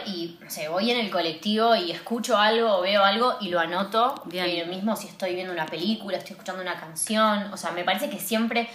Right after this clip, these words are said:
Speaker 1: hay que anotar
Speaker 2: Ujú.
Speaker 1: porque vos podés es-, decir, "Uy, esto me, no me voy a olvidar, no me voy a olvidar", y después te podés olvidar.
Speaker 2: Sí,
Speaker 1: Así que
Speaker 2: obvio.
Speaker 1: hay que anotar. Y después, no, y nada, escribo, no es que tengo, no,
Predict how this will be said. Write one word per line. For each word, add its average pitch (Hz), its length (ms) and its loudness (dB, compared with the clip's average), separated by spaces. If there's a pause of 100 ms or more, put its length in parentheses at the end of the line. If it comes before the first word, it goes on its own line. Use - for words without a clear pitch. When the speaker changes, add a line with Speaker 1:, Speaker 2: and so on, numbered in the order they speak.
(160)
Speaker 1:
hay 202 140 2
que 214 100 0
anotar 214 680 4
Speaker 2:
Ujú. 208 60 -4
Speaker 1:
porque 160 880 -2 (260)
vos 208 300 0
podés 214 260 4
es-, 226 120 -4 (280)
decir, 180 360 -4
"Uy, 247 160 0
esto 269 180 0
me, 240 120 2
no 220 120 2
me 233 80 2
voy 226 60 6
a - 20 8
olvidar, 233 220 4
no 254 60 0
me 233 60 0
voy 220 60 0
a - 20 0
olvidar", 226 300 4
y 214 80 0
después 220 280 -2
te 226 120 -2
podés 165 260 -2
olvidar. 143 340 -10 (140)
Speaker 2:
Sí, - 200 2
Speaker 1:
Así 359 80 4
que 247 60 6
Speaker 2:
obvio. 226 300 4
Speaker 1:
hay 214 140 4
que 202 80 0
anotar. 165 340 -2 (460)
Y 208 840 2
después, 262 840 -2 (200)
no, 294 60 4
y 269 120 0
nada, 220 240 4
escribo, 277 760 4
no 220 40 -2
es 311 140 2
que 240 100 -4
tengo, 202 220 -2
no, 202 180 -2